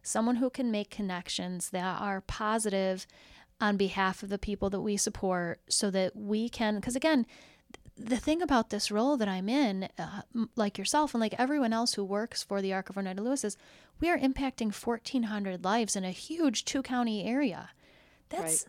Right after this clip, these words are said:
Speaker 1: that's
Speaker 2: Mm-hmm.
Speaker 1: really impressive. So I wanna
Speaker 2: Mm-hmm.
Speaker 1: do the best I can,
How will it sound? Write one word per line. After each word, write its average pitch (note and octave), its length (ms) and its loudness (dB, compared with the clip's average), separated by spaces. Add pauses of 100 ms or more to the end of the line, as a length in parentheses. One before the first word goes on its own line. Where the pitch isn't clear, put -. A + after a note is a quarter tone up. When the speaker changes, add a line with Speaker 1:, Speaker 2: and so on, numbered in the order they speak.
(120)
Speaker 1:
that's C#4+ 240 -2
Speaker 2:
Mm-hmm. F#3 80 2
Speaker 1:
really F4 240 6
impressive. C4+ 640 2
So A#3 320 4
I C#4+ 120 4
wanna F4 200 2
Speaker 2:
Mm-hmm. A#3 60 6
Speaker 1:
do A#3+ 100 0
the G#3 100 -2
best G#3+ 400 -4
I G#3 220 -2
can, C#4 460 -2